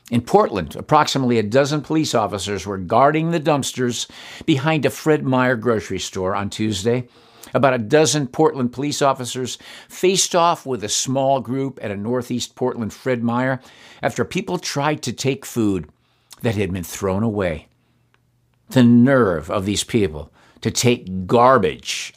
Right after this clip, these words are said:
out of the dumpster. Workers at the Hollywood West Fred Meyer threw away thousands of perishable items because the store, like so many others, had lost power from the winter storm. A riot almost ensued,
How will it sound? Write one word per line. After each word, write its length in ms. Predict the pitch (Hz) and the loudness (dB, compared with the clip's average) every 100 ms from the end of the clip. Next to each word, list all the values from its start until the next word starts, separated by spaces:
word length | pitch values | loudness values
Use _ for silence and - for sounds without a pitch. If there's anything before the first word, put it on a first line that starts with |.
| - | -4
out 140 | 95 | -2
of 120 | 95 | -2
the 80 | 98 | -4
dumpster. 500 | 87 85 82 - - - _ _ _ _ _ _ _ | -4 -4 -6 -10 -14 -20 _ _ _ _ _ _ _
Workers 420 | 180 214 196 151 | 0 2 2 2
at 80 | 143 | 0
the 120 | 127 | -2
Hollywood 440 | 110 147 147 135 123 | 2 2 2 0 0
West 300 | 127 127 - | 2 0 -2
Fred 260 | - 135 | 0 0
Meyer 320 | 120 123 123 123 | 2 0 0 -2
threw 260 | - 160 | 0 2
away 220 | 151 135 | 4 4
thousands 760 | 127 - 131 139 160 147 165 127 | 0 -2 2 2 2 0 -4 -4
of 120 | 110 | -6
perishable 560 | 131 135 139 123 113 110 | -2 -2 -2 -4 -4 -2
items 320 | 113 120 120 | 0 -2 -4
because 300 | 127 123 104 | -4 -4 -2
the 60 | |
store, 520 | 98 - 160 139 117 - - - - | -6 -4 0 2 2 -2 -20 -18 -4
like 160 | 117 | -2
so 200 | - 156 | 2 2
many 280 | 147 143 120 | 2 4 2
others, 400 | 156 165 123 117 | 4 2 2 0
had 100 | 117 | 0
lost 380 | 120 117 113 - | 2 0 -2 -4
power 340 | 147 160 117 | -2 0 0
from 160 | 113 123 | -2 -2
the 60 | 113 | 0
winter 240 | 127 120 | 0 0
storm. 440 | - 190 170 82 - _ _ _ - - _ | 0 2 2 0 -8 _ _ _ -20 -20 _
A 140 | - 117 | 0 0
riot 600 | 117 123 147 127 90 - | 4 4 4 2 -2 -6
almost 540 | 127 147 143 131 131 - | 0 0 2 0 -2 -4
ensued, 720 | 110 - - 151 123 101 98 | -6 -4 -2 0 0 -2 -8